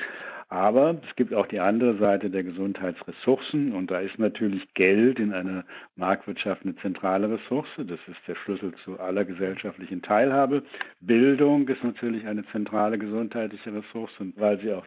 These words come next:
den Zugang zu Netzwerken und zu Geselligkeiten stiftet,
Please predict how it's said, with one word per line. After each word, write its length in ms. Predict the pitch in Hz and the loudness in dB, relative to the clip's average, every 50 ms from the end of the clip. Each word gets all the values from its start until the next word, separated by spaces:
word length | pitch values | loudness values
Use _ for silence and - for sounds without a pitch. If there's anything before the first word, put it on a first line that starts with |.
| - | -12
den 300 | - 98 101 98 104 - - _ | -12 -10 -10 -10 -12 -16 -20 _
Zugang 500 | - - 147 156 151 139 120 117 113 107 - - | -4 0 0 2 4 4 4 2 0 -4 -2 0
zu 300 | 127 120 110 104 98 - _ - - - - - - _ _ 143 135 127 131 127 | 2 2 2 2 -2 -4 _ -18 -20 -20 -20 -20 -20 _ _ -18 -16 -16 -12 -10
Netzwerken 840 | 110 107 107 143 143 - - - 127 113 107 110 117 - - 120 107 | -2 0 2 2 2 0 -2 2 4 4 6 6 4 2 0 -2 -4
und 200 | 104 98 90 - | -4 -6 -8 -8
zu 240 | - - 104 98 90 | -8 -6 -6 -6 -6
Geselligkeiten 800 | - - 90 87 101 113 123 135 123 - - 117 104 101 104 107 104 | -10 -14 -4 0 2 2 2 0 -2 -2 0 2 2 2 2 -2 -6
stiftet, 640 | - - 127 120 - - - 117 101 - - - - | -2 0 0 0 0 -4 -8 -10 -10 -10 -14 -20 -20